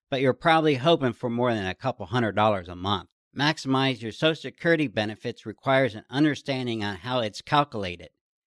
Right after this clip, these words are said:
and how your decisions affect it. Here are five tips if you're trying to get the most out of Social Security.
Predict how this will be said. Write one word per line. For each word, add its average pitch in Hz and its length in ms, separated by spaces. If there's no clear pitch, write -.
and 104 140
how 143 180
your 127 200
decisions 127 680
affect 156 420
it. 82 140
Here 139 180
are 101 100
five 143 560
tips - 360
if 110 200
you're 104 80
trying 135 300
to 117 60
get 113 160
the 101 80
most 113 420
out 110 160
of 101 60
Social 117 260
Security. 104 640